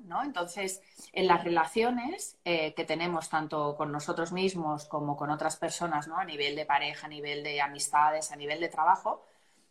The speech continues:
lo que hacemos es repetir ese patrón, ¿no? Repetir esa situación que hemos vivido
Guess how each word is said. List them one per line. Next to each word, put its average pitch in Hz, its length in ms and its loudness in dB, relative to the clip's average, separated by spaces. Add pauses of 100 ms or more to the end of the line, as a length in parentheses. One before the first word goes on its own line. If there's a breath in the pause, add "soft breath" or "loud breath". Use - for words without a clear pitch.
(180 soft breath)
lo 185 120 4
que 185 80 4
hacemos 208 300 2
es 233 120 2
repetir 233 460 2
ese 160 220 -2
patrón, 143 480 -4 (360)
¿no? 196 200 0
Repetir 202 720 2 (100)
esa 185 320 2
situación 208 580 0
que 175 120 0
hemos 190 220 0
vivido 214 500 2